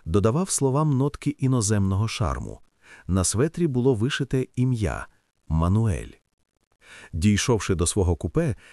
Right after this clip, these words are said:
Гідеон поклав сумку на охайно застелену полицю і опустився в крісло біля вікна. На дворі дощ шмагав по склу, викривлюючи сяйво ліхтарів на платформі. Коли потяг рушив, він відкинувся назад,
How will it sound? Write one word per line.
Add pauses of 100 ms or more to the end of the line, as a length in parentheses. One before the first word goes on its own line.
(160)
Гідеон
поклав
сумку
на
охайно
застелену
полицю (340)
і
опустився
в
крісло
біля
вікна. (580)
На
дворі
дощ
шмагав
по
склу, (280)
викривлюючи
сяйво
ліхтарів
на
платформі. (580)
Коли
потяг
рушив, (260)
він
відкинувся
назад,